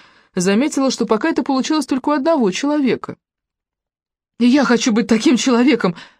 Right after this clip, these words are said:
выла Белла, у которой рушилась вера в магическую силу слова. "М, боюсь, моя девочка, тебе бы это не понравилось".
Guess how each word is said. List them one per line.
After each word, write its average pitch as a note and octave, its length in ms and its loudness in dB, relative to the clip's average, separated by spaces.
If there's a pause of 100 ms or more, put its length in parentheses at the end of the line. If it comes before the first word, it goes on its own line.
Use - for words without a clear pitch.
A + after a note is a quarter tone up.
(440)
выла F3+ 320 0
Белла, G#3+ 420 2 (360)
у G3 80 -4
которой G3 340 2
рушилась G3 500 -2
вера F#3+ 340 2
в E3 60 -2
магическую F3 640 -2
силу E3 300 -2
слова. D#3 440 -2 (680)
"М, F3 380 0 (140)
боюсь, G#3 540 -2
моя F3+ 240 0
девочка, E3+ 440 -4
тебе D#3+ 360 -4
бы D#3+ 120 -2
это D3+ 240 -2
не D3 120 -4
понравилось". D#3+ 840 0